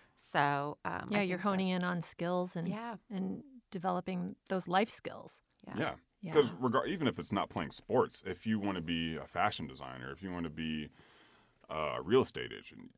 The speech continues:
Speaker 3: you are gonna have to learn how to deal with adversity. You're
Speaker 1: Mm-hmm.
Speaker 3: going to go through a whole bunch of other sets of trials and tribulations that you're gonna have to be able to navigate. And you're gonna have to maintain a positive attitude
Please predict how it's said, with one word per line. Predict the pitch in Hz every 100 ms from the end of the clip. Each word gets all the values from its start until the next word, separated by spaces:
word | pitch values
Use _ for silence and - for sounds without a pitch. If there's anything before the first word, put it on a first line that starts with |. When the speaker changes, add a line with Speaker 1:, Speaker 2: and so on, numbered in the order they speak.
| _ -
Speaker 3:
you | 87 101 101 92 -
are | 82
gonna | 95 113
have | - 98
to | 85
learn | 82 87
how | 82
to | 78 71
deal | - 82 80
with | 76
adversity. | 73 73 - - 52 -
You're | 71 78 85
Speaker 1:
Mm-hmm. | 87
Speaker 3:
going | 80 90 87
to | 80 82 78 73 50
go | 67 82
through | 80 90 78
a | 69
whole | 87 90
bunch | 82 80
of | 80 -
other | 87 104 139
sets | - 80 71 -
of | 69 67
trials | - - 71 71 71
and | -
tribulations | 71 67 69 69 - 62 - -
that | 67 65
you're | 73
gonna | 76 69
have | 73 -
to | 76
be | 73
able | 67
to | 65
navigate. | 71 92 73 64 60 - _ _ _
And | 69
you're | 69
gonna | 73 73
have | 80
to | 78
maintain | 73 73 71 87 78
a |
positive | - 78 80 78 76
attitude | 73 78 76 - 76 69 67